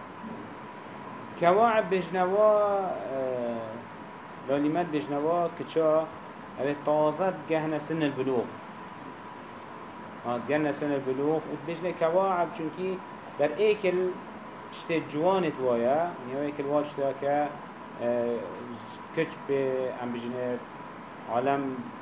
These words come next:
دسته به، آه، جوانیابی تا داره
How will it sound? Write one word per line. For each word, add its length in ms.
دسته 280
به، 280
آه، 320
جوانیابی 500
تا 200
داره 340